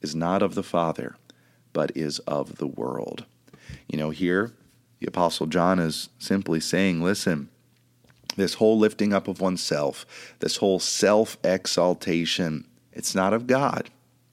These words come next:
This is the spirit of the world, the world that is lost and dying and going to hell. Um, "Don't love the world" is actually the context of what he's saying. Now, th-, there's one other verse. It's not on your key verses list, but this is a verse I just want to point out because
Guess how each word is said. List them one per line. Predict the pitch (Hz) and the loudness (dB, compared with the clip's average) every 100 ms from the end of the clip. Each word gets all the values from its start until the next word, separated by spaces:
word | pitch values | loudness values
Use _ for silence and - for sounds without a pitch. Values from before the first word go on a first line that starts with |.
| - - - - | -20 -16 -16 2
This | 120 120 | 4 4
is | 143 | 2
the | 151 | 2
spirit | 160 - 135 123 120 - | 0 0 2 4 4 4
of | 104 95 87 | 2 2 0
the | 101 | 0
world, | 87 90 95 90 82 78 | 2 2 4 4 2 2
the | 90 | -2
world | 87 92 117 120 123 | 0 4 6 6 4
that | 101 | 2
is | 85 78 | 0 0
lost | 90 104 117 123 120 - | 4 6 6 4 0 -6
and | 85 78 82 | -10 -4 2
dying | 104 110 110 107 110 - | 4 6 4 4 2 -2
and | 78 78 | -6 -4
going | 90 98 101 95 | 0 2 2 0
to | 101 95 | -4 -6
hell. | 82 82 76 67 62 _ _ _ _ _ _ _ _ _ - | -2 0 0 -2 -6 _ _ _ _ _ _ _ _ _ -6
Um, | 80 - | -6 -2
"Don't | 104 107 | 2 4
love | 98 95 78 | 4 4 2
the | 87 | 0
world" | 85 78 71 | 2 2 0
is | 80 | -2
actually | 67 - - - | -2 -2 -6 -8
the | - | -6
context | - 98 82 87 73 - | -2 -2 -2 -4 -6 -4
of | 80 | -4
what | 80 73 | -2 -2
he's | 71 | -2
saying. | - 107 92 76 - _ - - - - - | 0 2 2 -2 -8 _ -20 -20 -16 -14 2
Now, | 135 123 | 6 6
th-, | - 143 | 8 6
there's | 147 135 | 8 6
one | 147 180 | 8 6
other | 143 | 8
verse. | 113 104 | 6 6
It's | 113 139 | 2 4
not | 143 | 4
on | 175 | 4
your | 131 | 2
key | - 120 | 4 4
verses | 104 101 - 95 - | 6 4 2 -2 2
list, | 92 90 - | 2 2 0
but | 92 | 0
this | 113 | 0
is | 127 | 0
a | 123 | 0
verse | 101 98 98 | 0 0 2
I | 90 | 2
just | 104 - | 0 0
want | 107 98 | 0 -2
to | - | -4
point | 113 98 92 | -2 0 2
out | 92 - | 0 -2
because | - 90 | -4 -4